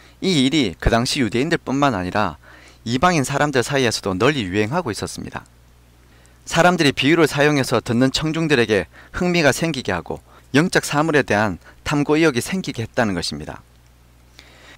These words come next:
그분은 일상생활에 보고 듣는 것들 가운데 예를 들어서 이 청중들이 쉽게 이해하게 그리고 진리에 대한 흥미를 가지게끔 접근하셨다는 것입니다.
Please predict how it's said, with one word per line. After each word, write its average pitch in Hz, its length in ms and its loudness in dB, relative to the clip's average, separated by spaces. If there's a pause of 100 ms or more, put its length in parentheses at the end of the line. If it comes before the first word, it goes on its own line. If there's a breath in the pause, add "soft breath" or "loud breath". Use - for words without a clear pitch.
그분은 160 420 2 (160)
일상생활에 160 640 2
보고 147 280 2
듣는 110 360 -4
것들 135 260 0
가운데 110 460 -2 (160)
예를 123 260 4
들어서 101 480 -2 (380 loud breath)
이 110 80 -6
청중들이 147 640 -2 (180 soft breath)
쉽게 - 380 -2
이해하게 110 680 -2 (420 soft breath)
그리고 135 260 2
진리에 147 380 2
대한 110 200 2
흥미를 143 380 0
가지게끔 - 640 -4
접근하셨다는 110 800 -6
것입니다. 73 420 -10